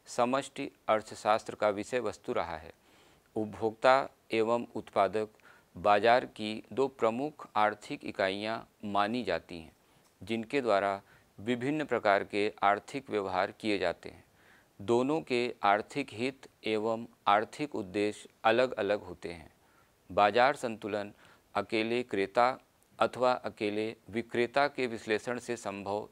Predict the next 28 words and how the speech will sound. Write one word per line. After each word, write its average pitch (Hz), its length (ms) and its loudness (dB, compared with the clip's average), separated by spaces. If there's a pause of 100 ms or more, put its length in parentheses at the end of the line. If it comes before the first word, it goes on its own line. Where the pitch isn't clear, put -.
नहीं 107 380 -4
होता 90 300 -6
है। 80 180 -10 (500)
इसके 139 340 0
लिए 104 360 -2 (320)
दोनों 117 400 0
का 98 240 4 (160)
एक 135 240 0
साथ 107 320 2
विश्लेषण 104 600 -6 (260)
किया 110 260 2
जाता 92 340 -2
है। 87 260 -12 (880)
अर्थव्यवस्था 127 680 4
में 104 300 -6 (220)
मांग 113 480 2 (180)
एवं 117 300 0
पूर्ति 107 580 -8 (320)
दो 120 520 2
अलग-अलग 110 760 2
आर्थिक 104 520 0 (200)
इकाइयों 113 540 0
के 104 460 -6
व्यवहारों 104 560 -2
को 107 180 -4
दर्शाती 90 520 -4
हैं। 82 200 -18 (440)
जहां 107 380 0